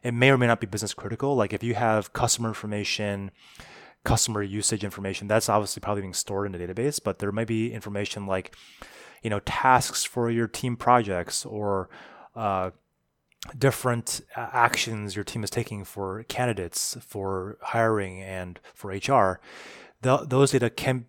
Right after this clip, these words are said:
that data can start getting pretty long, and it's up to you and your I T team to figure out when is it the right time to move data from Google Sheets and Coda and into, into a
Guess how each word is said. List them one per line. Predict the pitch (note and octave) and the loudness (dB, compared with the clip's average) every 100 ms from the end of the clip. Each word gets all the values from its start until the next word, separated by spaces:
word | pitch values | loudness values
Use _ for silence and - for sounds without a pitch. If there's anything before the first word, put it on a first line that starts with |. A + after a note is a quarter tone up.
| - | -2
that | C3 | 2
data | C3 | 2
can | - | 0
start | A2+ A2 | -2 -2
getting | G#2+ F#2+ | -4 -6
pretty | G#2+ F2+ | -8 -6
long, | E2 G#2 D3 E3+ | -4 -4 -6 -6
and | A2+ G2+ F#2+ _ - - | -4 -4 -8 _ -20 -14
it's | A#2+ - | -4 2
up | B2 | 2
to | - A#2+ | 2 -2
you | G#2+ G2+ A2 A2 | -2 -2 0 0
and | G2+ | 0
your | G2 | -2
I | F#2 | -4
T | - B2+ | -4 -2
team | G#2+ | -2
to | F#2+ | -4
figure | - G#2 | -8 -2
out | G2+ G2 - - - - | 0 0 -4 -20 -20 -20
when | - G#2+ B2+ | -4 0 4
is | C3+ A#2 | 4 4
it | G#2+ - _ | 0 -2 _
the | - | -8
right | F#2+ G#2 - | -2 -2 0
time | A2 G2+ | -4 -4
to | G2 | -6
move | F#2+ G#2 G#2 | -8 -6 -6
data | G2+ F#2 | -6 -6
from | F2+ - G#2 G2+ F#2+ | -10 -8 -4 -4 -6
Google | F#2+ F#2 F#2 | -12 -12 -12
Sheets | - F#2+ | -10 -10
and | F#2 | -12
Coda | - F#2+ F#2 F2+ - - _ | -12 -10 -10 -12 -18 -20 _
and | G#2 G2 F#2 - | -10 -10 -10 -12
into, | B2+ A2+ A2+ - G2 F#2 F2 - _ - - - _ _ _ _ _ _ _ _ A2+ | -6 -6 -6 -6 -6 -6 -8 -12 _ -20 -20 -20 _ _ _ _ _ _ _ _ -8
into | G#2 - G#2 G2 F#2+ - | -8 -8 -8 -6 -6 -6
a | G#2+ G2+ G2 F#2 | -2 -2 -2 -6